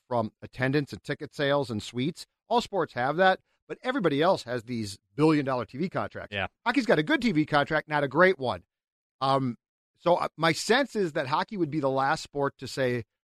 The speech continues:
Speaker 1: "Okay, we'll just stop." Basketball, I could see saying that. But if they do some type of thirty-team play-in tournament, which could be fun to watch,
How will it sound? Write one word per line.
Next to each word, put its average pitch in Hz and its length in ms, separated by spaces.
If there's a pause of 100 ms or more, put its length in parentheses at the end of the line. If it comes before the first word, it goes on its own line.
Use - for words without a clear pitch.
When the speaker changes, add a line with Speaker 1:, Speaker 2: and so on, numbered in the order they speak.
(180)
Speaker 1:
"Okay, 147 560 (640)
we'll 165 180
just 143 260
stop." 123 380 (260)
Basketball, 185 560
I 135 80
could 117 160
see 135 240
saying 110 420
that. 85 200 (600)
But 170 240
if 151 160
they 143 180
do 180 320
some 156 260
type 143 200
of 131 100
thirty-team 143 480
play-in 147 260
tournament, 147 340
which 143 160
could 151 160
be 147 100
fun 151 300
to 135 80
watch, 120 340